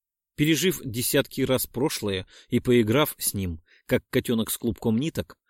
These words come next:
он всё-таки немного изменился. Возможно, в какой-то из реальностей он подружился со мной. Хотя, вероятнее всего,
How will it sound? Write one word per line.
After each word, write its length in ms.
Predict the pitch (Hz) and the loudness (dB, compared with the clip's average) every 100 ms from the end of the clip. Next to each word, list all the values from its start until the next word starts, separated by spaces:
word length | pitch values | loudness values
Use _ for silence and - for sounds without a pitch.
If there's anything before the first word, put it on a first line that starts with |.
| _ _ | _ _
он 120 | 190 | -4
всё-таки 360 | 180 214 185 185 | 0 0 0 -4
немного 340 | 156 127 113 | -2 -2 -2
изменился. 920 | - 110 107 117 113 101 85 - 87 - _ _ _ _ _ _ | -2 -4 -4 -4 -2 -4 -6 -8 -10 -16 _ _ _ _ _ _
Возможно, 560 | 101 120 113 151 135 139 | 0 0 2 0 0 -2
в 80 | |
какой-то 400 | - 123 147 127 | -2 0 2 2
из 240 | 131 123 110 | 0 -2 0
реальностей 760 | 117 135 147 110 - - 95 - - _ | 0 0 0 -2 -4 -8 -10 -10 -20 _
он 260 | 131 131 - _ - | 0 0 -4 _ 0
подружился 680 | 147 139 131 113 98 - | 0 2 -2 0 0 -2
со 140 | 101 98 | -4 -4
мной. 320 | 95 87 85 _ _ _ _ _ | -6 -8 -12 _ _ _ _ _
Хотя, 320 | - 113 - 117 | -4 -2 2 2
вероятнее 560 | 110 113 110 - 104 | 2 2 2 0 -4
всего, 480 | - - 98 117 156 | -4 -4 -2 0 -2